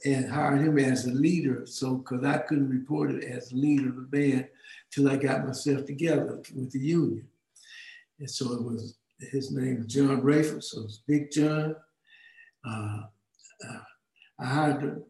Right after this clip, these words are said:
one of the best o-, old bass players, played on a lot of the hit records came out of Los Angeles, Chuck Hamilton,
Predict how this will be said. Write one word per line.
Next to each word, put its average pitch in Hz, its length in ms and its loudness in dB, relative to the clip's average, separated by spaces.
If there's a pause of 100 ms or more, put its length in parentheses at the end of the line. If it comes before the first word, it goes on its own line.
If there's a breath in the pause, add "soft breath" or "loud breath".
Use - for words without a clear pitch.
(340)
one 147 160 0
of 123 60 2
the 113 180 0
best 165 240 2
o-, - 200 -12 (140)
old 156 680 4
bass 170 360 4
players, 139 300 6
played 143 260 4
on 143 80 4
a 143 40 2
lot 139 340 2
of - 60 -8
the 131 80 -10
hit 160 280 0
records 160 400 -2
came 127 300 -2
out 123 160 -4
of 131 100 -8
Los 131 240 -6
Angeles, 135 600 -8
Chuck 139 280 -2
Hamilton, 139 640 -2